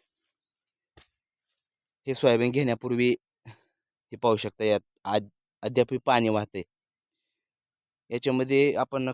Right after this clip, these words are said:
कांदा घेतलेला होता, हे पाहू शकता, कांद्याचे जे जुने रोप आहेत, त्यामुळे याला आपण खत कुठले वापरलेलं नाही. मित्रांनो, याचं वैशिष्ट्य म्हणजे दाणे फार, अ, मोठे असतात, अ,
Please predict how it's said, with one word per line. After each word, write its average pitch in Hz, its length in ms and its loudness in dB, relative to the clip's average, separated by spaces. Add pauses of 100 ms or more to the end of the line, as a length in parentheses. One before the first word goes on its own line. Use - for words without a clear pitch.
कांदा 131 240 0
घेतलेला 117 340 -6
होता, 110 240 -8
हे - 420 -20
पाहू 120 200 -4
शकता, - 280 -12
कांद्याचे 113 560 -6
जे 113 140 -6
जुने 113 260 -4
रोप 107 260 -6
आहेत, 110 200 -4 (720)
त्यामुळे 127 480 0 (120)
याला 123 160 4
आपण 123 280 0
खत 147 100 -8 (100)
कुठले 127 260 -6
वापरलेलं 107 640 2
नाही. 92 220 -6 (1200)
मित्रांनो, 143 380 4
याचं 143 240 6
वैशिष्ट्य 143 440 2
म्हणजे 139 320 0
दाणे 131 340 6
फार, 127 180 4
अ, 123 360 6
मोठे 127 300 0
असतात, 117 320 0 (1700)
अ, 104 60 -6